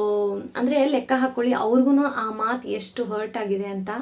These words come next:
ಮಾಡೋ ಕೆಲ್ಸ ಎಲ್ಲ ಯಾರು ವಿಡಿಯೋಗಳನ್ನ ಮಾಡೋದಿಲ್ಲ, ಓಕೆನಾ? ಒಬ್ರು ಗೃಹಿಣಿಯಾಗಿ ಮನೆಯ ಕೆಲ್ಸಗಳನ್ನ ನಿಭಾಯಿಸ್ಕೊಂಡು, ಅದ್ರಲ್ಲೂ ಫ್ರೀ ಟೈಮಲ್ಲಿ ಒಂದೊಳ್ಳೆ ಮಾಹಿತಿ ಕೊಡ್ಬೇಕಂತ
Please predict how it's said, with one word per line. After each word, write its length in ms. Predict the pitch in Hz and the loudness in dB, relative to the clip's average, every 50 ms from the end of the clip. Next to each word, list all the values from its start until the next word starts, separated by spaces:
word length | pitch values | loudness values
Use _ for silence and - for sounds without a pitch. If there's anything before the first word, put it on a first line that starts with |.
| 285 - - - - - - - | -10 -12 -16 -20 -20 -18 -12 -10
ಮಾಡೋ 260 | 220 220 226 247 247 - | -8 -4 -4 -4 -4 -4
ಕೆಲ್ಸ 320 | - 220 226 226 220 - 269 | -4 -6 -6 -6 -4 -2 0
ಎಲ್ಲ 140 | 269 269 262 | 2 4 4
ಯಾರು 380 | 262 262 247 208 214 226 240 240 | 2 2 0 -2 -2 -2 -2 -2
ವಿಡಿಯೋಗಳನ್ನ 480 | 220 220 220 226 220 226 220 214 214 214 | -2 -2 -4 -4 -6 -6 -8 -8 -8 -8
ಮಾಡೋದಿಲ್ಲ, 520 | 208 208 196 196 196 202 220 196 190 196 202 | -8 -6 -6 -6 -4 -4 -4 -4 -4 -4 -4
ಓಕೆನಾ? 580 | 196 196 196 208 202 202 208 208 196 190 190 - - - - - _ _ _ | -6 -6 -8 -10 -10 -8 -8 -8 -8 -10 -10 -14 -18 -20 -20 -20 _ _ _
ಒಬ್ರು 260 | - - 202 196 247 233 | -4 -4 0 0 -2 -2
ಗೃಹಿಣಿಯಾಗಿ 800 | 190 185 233 - 208 247 269 277 269 254 247 247 220 214 226 233 | 0 -2 -4 0 2 4 4 4 4 4 2 2 0 -2 -2 -4
ಮನೆಯ 340 | 240 226 208 208 220 226 | -4 -4 -6 -6 -6 -8
ಕೆಲ್ಸಗಳನ್ನ 580 | 233 - 226 214 208 196 247 233 226 226 220 220 214 202 | -8 -6 -6 -6 -4 -4 -6 -6 -6 -6 -6 -6 -6 -6
ನಿಭಾಯಿಸ್ಕೊಂಡು, 920 | 196 196 196 214 220 233 254 262 254 - - - 214 208 202 202 220 220 | -4 -4 -2 -2 0 2 2 0 0 -2 -6 -10 -8 -8 -4 -4 -4 -4
ಅದ್ರಲ್ಲೂ 520 | - - 208 202 190 196 233 247 240 254 247 | -4 -6 -6 -6 -6 -4 -4 -2 0 0 0
ಫ್ರೀ 220 | 247 - 226 220 | 0 -4 -6 -6
ಟೈಮಲ್ಲಿ 540 | - - 226 220 220 214 214 220 233 233 233 - - - - - - - | -6 -6 -6 -6 -6 -4 -4 -4 -4 -6 -6 -10 -14 -18 -18 -18 -12 -10
ಒಂದೊಳ್ಳೆ 240 | - 214 208 214 233 | -6 -2 -2 -2 -2
ಮಾಹಿತಿ 480 | 240 240 208 202 214 254 254 247 247 247 | -2 -4 -6 -2 0 0 0 0 -2 -2
ಕೊಡ್ಬೇಕಂತ 560 | - 233 220 214 214 202 208 214 214 196 | -2 -4 -4 -4 -6 -6 -6 -8 -8 -6